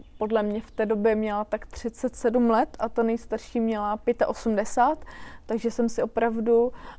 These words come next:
e, v každé té dekádě našla jednu, dvě zástupkyně a pak jsem se sekundárně dívala, jaké je vlastně to její téma. Když to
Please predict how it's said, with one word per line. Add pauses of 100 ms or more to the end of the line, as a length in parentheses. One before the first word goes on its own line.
(120)
e,
v
každé
té
dekádě
našla
jednu,
dvě
zástupkyně (520)
a
pak
jsem
se
sekundárně
dívala,
jaké
je
vlastně
to
její
téma. (400)
Když
to